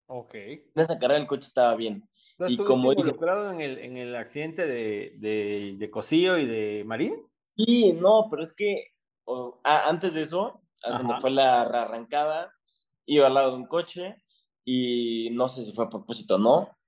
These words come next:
Speaker 2: Cada quien tendrá su, su
Speaker 1: Versión.
Speaker 2: manera de verlo.
Speaker 1: Ujú.
Speaker 2: Ajá. Pero, pues, se hizo ancho, ancho, ancho y me puse en el muro. Se arregló el coche, no había problema.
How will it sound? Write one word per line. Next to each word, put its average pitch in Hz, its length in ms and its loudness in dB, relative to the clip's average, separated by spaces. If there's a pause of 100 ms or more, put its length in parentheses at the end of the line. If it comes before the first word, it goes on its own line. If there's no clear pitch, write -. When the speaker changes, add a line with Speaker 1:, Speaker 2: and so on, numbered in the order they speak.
(240)
Speaker 2:
Cada 123 180 2
quien 123 160 -2
tendrá 110 280 -6
su, 101 440 -12 (960)
su 117 140 -2
Speaker 1:
Versión. 117 180 6
Speaker 2:
manera 127 240 6
de 107 60 0
verlo. 135 460 -4 (260)
Speaker 1:
Ujú. 131 480 -12
Speaker 2:
Ajá. 131 340 0 (460)
Pero, 113 460 2
pues, - 120 -20
se 143 80 -8
hizo 143 200 -2
ancho, 165 280 0
ancho, 160 240 -4 (220)
ancho 190 240 -8
y 143 180 -4
me 110 140 -6
puse 123 260 -12
en 113 80 -4
el 110 100 -4
muro. 190 480 0
Se - 220 -2
arregló 117 440 0
el 160 140 -4
coche, 175 480 -6 (340)
no 135 280 2
había 135 340 2
problema. 131 580 -8